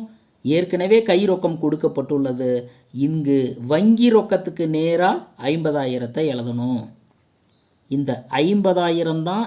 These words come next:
எனக்கு தேவையான விடை. இப்ப என்ன செய்யணும்? இருப்பு கீழ் இறக்குக என்பது கை ரொக்கமும் வங்கி ரொக்கமும் சேர்ந்தது. பன்னெண்டாயிரத்தையும் ஐம்பதாயிரத்தையும் கூட்டினா எனக்கு என்ன கிடைக்கும்? அறுபத்தி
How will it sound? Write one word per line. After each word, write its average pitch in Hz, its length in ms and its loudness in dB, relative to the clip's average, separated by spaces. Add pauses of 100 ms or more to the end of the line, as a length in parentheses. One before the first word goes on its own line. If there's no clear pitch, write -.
எனக்கு 160 360 -4
தேவையான 160 600 -4
விடை. 135 340 -6 (460)
இப்ப 240 160 -2
என்ன 240 260 0
செய்யணும்? 185 520 -2 (380)
இருப்பு 277 420 4
கீழ் 269 300 4
இறக்குக 240 460 4 (180)
என்பது 165 400 0 (400)
கை 247 260 4
ரொக்கமும் 214 360 4
வங்கி 202 300 2
ரொக்கமும் 180 460 0
சேர்ந்தது. 226 800 6 (420)
பன்னெண்டாயிரத்தையும் 196 800 2
ஐம்பதாயிரத்தையும் 196 840 0
கூட்டினா 196 320 0 (580)
எனக்கு 202 240 -2
என்ன 226 140 2
கிடைக்கும்? 214 440 0 (480)
அறுபத்தி 190 580 0